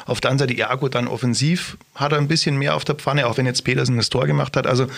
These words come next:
es sind unterschiedliche Typen, die aber beide jetzt keine Fremdkörper auf der Position des Linksverteidigers sind und auch beide ein bisschen weiter vorne spielen können.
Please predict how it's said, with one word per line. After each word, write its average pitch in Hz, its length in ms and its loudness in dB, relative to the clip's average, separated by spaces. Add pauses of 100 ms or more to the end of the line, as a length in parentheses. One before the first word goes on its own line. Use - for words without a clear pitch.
(240)
es - 80 0
sind 147 100 4
unterschiedliche 160 540 4
Typen, 208 420 2
die 160 100 2
aber 131 160 2
beide 135 380 0
jetzt 143 300 0
keine 139 220 0
Fremdkörper 151 520 0
auf - 100 -4
der 135 120 0
Position 127 380 2
des - 100 -2
Linksverteidigers 123 760 2
sind 147 160 2
und 131 140 2
auch 110 100 2
beide 131 220 0
ein 135 80 2
bisschen 135 300 0 (360)
weiter 123 220 0
vorne 143 280 2
spielen 101 300 0
können. 101 260 -2